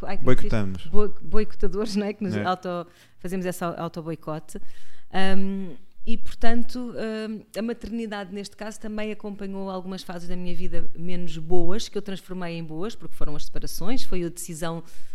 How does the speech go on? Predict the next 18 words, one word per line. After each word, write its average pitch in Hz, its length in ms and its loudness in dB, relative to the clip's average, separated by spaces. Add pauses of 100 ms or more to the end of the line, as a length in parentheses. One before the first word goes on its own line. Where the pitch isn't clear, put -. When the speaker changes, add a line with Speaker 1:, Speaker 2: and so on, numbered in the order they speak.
(100)
Speaker 1:
de, 165 220 0
de, 160 560 4 (260)
de 160 140 -4
não 180 140 2
estar 165 340 4
naquela 165 380 -4
família 170 480 -8
que - 100 -18
eu 170 60 -16
tinha, 165 360 -4 (640)
eh, - 200 -8
Speaker 2:
Idealizado, 101 420 2
não 135 120 2
é? - 20 -4
Speaker 1:
idealizado, 156 600 -8
não 165 60 -10
é? 180 160 -12 (800)
Hum, 160 400 -4